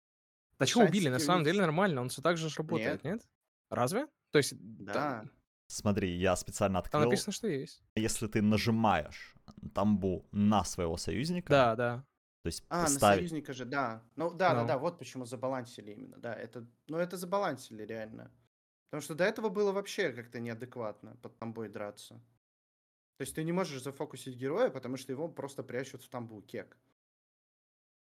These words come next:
Speaker 3: Раньше был, да, грэб Эля. Сейчас ты либо сразу сейвишь, как бы, либо не сейвишь, всё. Поэтому
Speaker 2: Мгм.
Speaker 3: остальным нужно самостоятельно прятаться. Так что технически одного можно подсейвить, но ради такого можно взять Shadow Демона.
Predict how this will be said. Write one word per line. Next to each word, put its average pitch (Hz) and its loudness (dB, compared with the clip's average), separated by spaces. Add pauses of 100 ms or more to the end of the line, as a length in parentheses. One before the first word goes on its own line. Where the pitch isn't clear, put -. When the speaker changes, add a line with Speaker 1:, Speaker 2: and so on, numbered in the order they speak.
Speaker 3:
Раньше 101 -2
был, 117 -2
да, 95 4
грэб 87 -2
Эля. 82 -4 (1120)
Сейчас - -2
ты - 0
либо 120 2
сразу 117 6
сейвишь, 208 2
как 90 0
бы, 85 0
либо 113 4
не 104 2
сейвишь, 80 -6
всё. 78 -6
Поэтому 85 -4 (260)
Speaker 2:
Мгм. 147 -6
Speaker 3:
остальным 123 0
нужно 95 0
самостоятельно 90 -4
прятаться. - -2 (720)
Так 87 -2
что - 0 (140)
технически - -4
одного 135 4
можно 120 0
подсейвить, 175 0
но 117 2
ради 117 4
такого 131 0
можно 104 2
взять 92 0
Shadow 87 -6
Демона. - -10